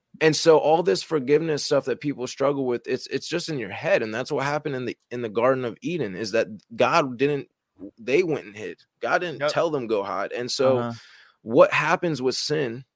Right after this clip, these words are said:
Speaker 1: and this is why it's so, it is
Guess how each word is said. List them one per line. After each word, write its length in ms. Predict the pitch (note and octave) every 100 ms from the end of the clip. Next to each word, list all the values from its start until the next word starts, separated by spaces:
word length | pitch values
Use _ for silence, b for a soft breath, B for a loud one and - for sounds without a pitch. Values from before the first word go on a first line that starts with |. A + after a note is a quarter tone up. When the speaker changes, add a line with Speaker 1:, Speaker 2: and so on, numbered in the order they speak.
| _ _ _ _ _ _ _ -
Speaker 1:
and 140 | A2+
this 180 | C#3 C#3+
is 120 | D3
why 240 | A2+ A#2 B2
it's 160 | -
so, 220 | - B2+ A#2
it 160 | B2
is 200 | B2 A2+